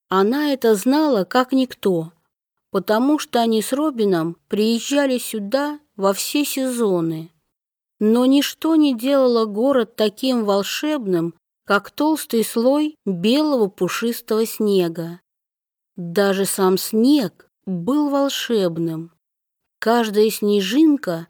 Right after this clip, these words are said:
уникальна и восхитительна. Софи любила представлять, как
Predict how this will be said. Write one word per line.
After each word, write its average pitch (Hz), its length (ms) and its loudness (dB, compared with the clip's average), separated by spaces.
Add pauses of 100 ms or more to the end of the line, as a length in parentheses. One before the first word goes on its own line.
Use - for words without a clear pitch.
уникальна 208 920 2 (160)
и 262 100 -2
восхитительна. 170 1200 -6 (840)
Софи 285 800 -2 (140)
любила 226 580 0
представлять, 226 960 -2
как 196 320 -2